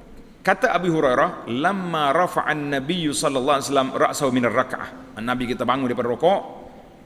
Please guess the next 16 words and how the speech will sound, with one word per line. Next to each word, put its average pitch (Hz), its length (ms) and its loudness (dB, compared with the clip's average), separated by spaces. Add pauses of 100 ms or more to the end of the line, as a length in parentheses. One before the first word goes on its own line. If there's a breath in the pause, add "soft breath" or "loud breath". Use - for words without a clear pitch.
(120)
dia 131 160 2
baca 135 240 2
doa, 110 400 -2
"Allahumma 143 720 0
anjil 147 480 0
Walid 139 400 2
bin 117 160 2
al-Walid 98 320 -2 (1200 loud breath)
wa 123 160 6
Salamat 151 480 2
bin 123 240 0
Hisham 98 320 -6 (1040)
wa 131 160 2
Ayyash 156 680 4
bin 139 160 4
Rabi'ah 123 400 0